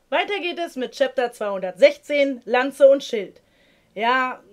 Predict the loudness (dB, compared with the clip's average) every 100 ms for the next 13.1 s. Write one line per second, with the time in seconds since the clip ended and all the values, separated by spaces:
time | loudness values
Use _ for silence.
0 | -6 -4 -4 -2 -4 -4 -10 -8 -4 0
1 | 0 -2 -4 -10 -10 -8 -6 -2 -2 -2
2 | -6 -10 -16 -12 -12 -12 -12 -8 -8 -8
3 | -12 -2 0 0 -2 -6 -10 -10 -14 -18
4 | -18 -18 -18 -18 -8 -4 -4 -6 -8 -8
5 | -6 -10 -10 -16 -18 _ _ _ _ _
6 | _ 2 4 4 -2 -4 -4 -2 -2 -2
7 | -2 -4 -8 -4 -4 -4 -4 -4 -4 -6
8 | 0 0 0 -6 _ -2 -2 -2 -6 -6
9 | -8 -8 -8 -8 -8 -10 -8 -10 -12 -16
10 | -20 -20 _ -14 -12 -8 -6 -8 -10 -12
11 | -14 -18 -12 -8 -8 -8 -8 -6 -6 -8
12 | -6 -6 -4 -6 -6 -8 -6 -6 -6 -8
13 | -10